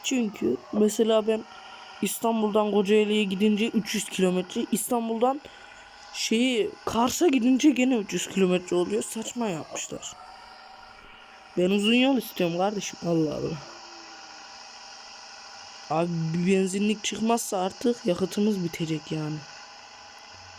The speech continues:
Şu tabela benzinlik tabelası mı? Geyik çıkabilir tabelası. Vahşi hayvan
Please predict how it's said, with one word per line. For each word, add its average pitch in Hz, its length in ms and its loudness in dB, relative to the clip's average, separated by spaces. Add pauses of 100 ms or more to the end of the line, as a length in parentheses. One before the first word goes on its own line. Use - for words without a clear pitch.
Şu - 160 -8
tabela 196 420 2
benzinlik 202 500 0
tabelası 170 560 -4
mı? 165 140 -6 (3250)
Geyik 175 340 2
çıkabilir 165 460 -2
tabelası. 160 680 -6
Vahşi 165 440 -2
hayvan 156 400 -8